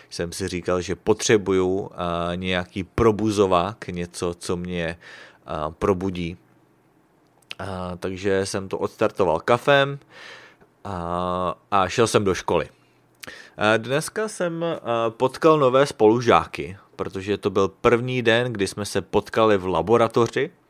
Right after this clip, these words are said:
A, takže to bylo fajn. A potkal jsem svoji skupinu, s kterou budu pracovat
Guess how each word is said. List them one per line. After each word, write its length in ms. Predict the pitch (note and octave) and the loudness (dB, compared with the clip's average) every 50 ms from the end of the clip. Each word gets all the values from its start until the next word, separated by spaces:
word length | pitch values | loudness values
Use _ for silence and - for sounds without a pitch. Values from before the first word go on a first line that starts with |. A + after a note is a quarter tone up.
| _ - - - - - - - - - - _ _ | _ -20 -20 -20 -20 -20 -20 -20 -20 -20 -20 _ _
A, 280 | - G2 G2 G2+ G2+ G#2 | -4 0 0 0 0 2
takže 220 | - A#2+ B2 C#3 | 0 0 0 2
to 100 | B2+ C#3+ | 2 2
bylo 200 | C3+ B2 C3+ C3+ | 4 6 6 6
fajn. 440 | B2+ - C3 B2+ B2 B2 C3 C#3 C#3 - | 8 6 6 6 6 4 0 -2 -4 0
A 200 | - G2+ G2+ G2+ | 2 4 4 2
potkal 480 | F#2+ - - A2 - - - A#2 A2+ A#2 | 2 2 0 -2 0 2 4 4 4 4
jsem 360 | A2+ - A#2+ A2+ A2 G#2+ G#2+ G#2 | 2 0 0 0 0 0 0 -2
svoji 320 | G2+ - - A2 G#2+ G#2+ G2+ | -2 -2 0 2 2 2 2
skupinu, 640 | - - - A2+ G2+ - A2+ G#2+ G#2+ A2 A#2+ B2 B2+ - - | 0 -4 -6 -4 0 2 2 2 2 0 -4 -6 -10 -10 -12
s 100 | - - | -12 -10
kterou 340 | - - A#2 A2 A2 G#2+ | -2 2 4 6 6 6
budu 220 | G#2 G2 G#2 G#2 G2 | 6 4 2 0 0
pracovat 680 | - - G#2+ G#2 G2+ - - A#2 G#2 G2+ G2+ G2+ - | 0 0 0 0 0 2 2 2 4 4 4 2 0